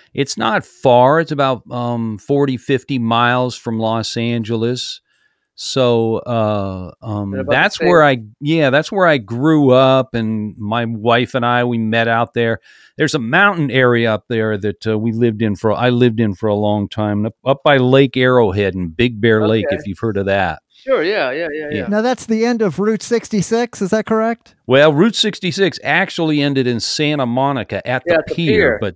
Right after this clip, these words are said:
Speaker 2: At the
Speaker 1: uh,
Speaker 2: pier,
Speaker 3: Okay.
Speaker 2: yeah.
Speaker 1: yeah, it, San Bernardino is quoted in the
Speaker 3: Mm,
Speaker 1: song,
Speaker 3: that's
Speaker 1: so
Speaker 3: what I was thinking. Yeah, that's the only
Speaker 1: Yeah.
Speaker 3: reason I know that. I'm, <laughs> but, uh,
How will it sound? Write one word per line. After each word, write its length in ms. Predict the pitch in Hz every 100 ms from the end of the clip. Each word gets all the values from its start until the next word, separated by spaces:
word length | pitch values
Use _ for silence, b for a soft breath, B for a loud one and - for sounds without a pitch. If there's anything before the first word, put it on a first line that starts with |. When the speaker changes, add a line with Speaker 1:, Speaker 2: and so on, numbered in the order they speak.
| -
Speaker 2:
At 60 |
the 40 | 117
Speaker 1:
uh, 220 | 107 101
Speaker 2:
pier, 180 | 90 131
Speaker 3:
Okay. 140 | 120
Speaker 2:
yeah. 120 | 139 113
Speaker 1:
yeah, 260 | 156 175
it, 240 | 123 117 95 87
San 380 | - 113 120 127
Bernardino 540 | 131 120 139 160 127
is 120 | 110
quoted 540 | - - 107 127 139 135
in 160 | 143
the 80 | 143
Speaker 3:
Mm, 120 | 131
Speaker 1:
song, 380 | 131 143 190 -
Speaker 3:
that's 240 | 147 190 202
Speaker 1:
so 40 |
Speaker 3:
what 100 | 214
I 60 | 208
was 200 | 190 -
thinking. 360 | 233 208 147
Yeah, 180 | 160 160
that's 100 | 127
the 140 | 190
only 100 | 120
Speaker 1:
Yeah. 60 | 147
Speaker 3:
reason 240 | 185 175
I 100 | 175
know 240 | 170 170 165
that. 180 | 143 135
I'm, 120 | 165
<laughs> 720 | - - - - 190 - -
but, 280 | 165 - 175
uh, 220 | 156 151